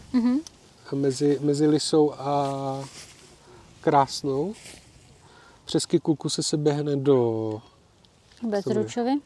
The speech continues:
Speaker 2: k hotelu Bezruč, ano. A od Bezruče se vlastně začne stoupat až na Lisou.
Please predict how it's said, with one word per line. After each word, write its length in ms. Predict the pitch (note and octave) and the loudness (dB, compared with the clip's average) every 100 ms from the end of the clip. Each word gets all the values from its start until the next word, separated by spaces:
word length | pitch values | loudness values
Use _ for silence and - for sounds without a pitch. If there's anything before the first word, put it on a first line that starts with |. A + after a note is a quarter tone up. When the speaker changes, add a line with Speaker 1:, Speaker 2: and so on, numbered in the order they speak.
| - | -8
Speaker 2:
k 120 | C3 | -2
hotelu 680 | C#3+ D3+ D#3 C#3+ C#3+ C#3 C3 | 0 2 4 6 6 4 2
Bezruč, 640 | B2 B2+ C3 D#3+ - - - _ - | 2 2 4 2 0 -14 -16 _ -12
ano. 320 | A#2 A2 A#2 E3 - - - - - _ - - - - - | -8 -6 -6 -10 -20 -20 -20 -20 -20 _ -20 -20 -20 -20 -8
A 200 | - B2+ | 0 2
od 140 | C3 C3 | 2 2
Bezruče 420 | C3+ C#3 B2+ C#3+ | 2 0 -2 -6
se 120 | - | -2
vlastně 300 | B2+ A#2+ C#3 | -4 -2 -2
začne 280 | C3 - C3+ | -2 -2 -6
stoupat 400 | - C#3+ C#3+ C3+ | 0 0 0 -4
až 140 | C#3+ | -6
na 120 | C3 B2 | -4 -4
Lisou. 520 | C3 - D3 D3 | -4 -2 0 0